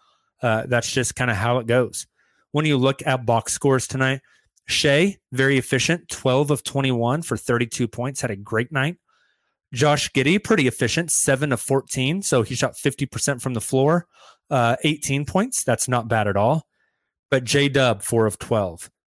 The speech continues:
Poku, in only nine minutes tonight, zero of two. Dort, one of four. Uh, Bazley, in eleven minutes, takes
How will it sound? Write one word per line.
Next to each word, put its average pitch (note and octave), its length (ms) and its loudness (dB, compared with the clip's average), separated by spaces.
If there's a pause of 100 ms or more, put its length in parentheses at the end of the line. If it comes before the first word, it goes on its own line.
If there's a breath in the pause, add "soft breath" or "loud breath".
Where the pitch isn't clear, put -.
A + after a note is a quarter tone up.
(120)
Poku, C#3 580 2
in C#3 120 -2
only B2+ 200 -2
nine A#2+ 440 -2
minutes A#2+ 320 -2
tonight, G2 380 -8 (380)
zero C3+ 440 4
of A#2 160 0
two. G2+ 360 0 (480)
Dort, D#3 360 4
one B2+ 280 0
of B2 120 0
four. G#2 520 0 (360)
Uh, A#2 180 2
Bazley, C#3+ 540 0
in A2+ 80 -2
eleven B2 420 0
minutes, A#2+ 340 -4
takes B2+ 300 -2